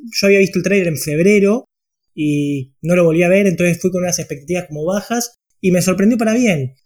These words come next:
Quizás me hubiera gustado ver un poquito más el fondo del mar. Aprovecharon el tema de la completa oscuridad como para,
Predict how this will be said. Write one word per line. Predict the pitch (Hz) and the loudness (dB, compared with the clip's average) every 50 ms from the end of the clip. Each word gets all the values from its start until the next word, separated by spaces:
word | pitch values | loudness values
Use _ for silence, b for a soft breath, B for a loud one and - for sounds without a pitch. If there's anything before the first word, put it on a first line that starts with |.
| _ _ _ _ _ - | _ _ _ _ _ -4
Quizás | - 185 170 - 277 311 285 - - - - _ - | -2 0 0 2 0 0 0 -2 -4 -6 -10 _ -4
me | - 170 175 | 0 2 4
hubiera | 175 190 214 220 | 4 4 4 4
gustado | 196 170 165 - 196 190 | 4 2 2 2 2 4
ver | 190 190 | 4 4
un | 190 175 | 2 2
poquito | 175 165 156 175 170 180 175 | 0 0 -2 -2 0 0 0
más | 185 185 - | 0 0 0
el | 165 135 | -2 -2
fondo | - - 185 180 175 | -2 -2 -2 0 0
del | 160 156 170 | 0 0 2
mar. | 190 190 180 160 | 2 2 2 0
Aprovecharon | 151 147 151 147 147 143 - 175 180 175 170 165 156 | -2 -2 -4 -4 -4 -2 0 0 0 0 0 -2 -2
el | 147 143 139 135 | -4 -4 -4 -4
tema | 170 170 170 165 | -2 -2 0 0
de | 156 | -2
la | 147 143 | -2 -4
completa | 139 147 143 135 - 170 165 175 170 | -4 -6 -4 -2 0 0 0 0 -2
oscuridad | - - 147 143 143 147 156 170 175 165 | -4 -4 -4 -4 -2 -2 -2 -2 -2 -2
como | 170 151 143 131 127 | -4 -4 -6 -6 -10
para, | - 131 131 135 131 131 135 131 - | -10 -8 -8 -8 -8 -8 -12 -14 -16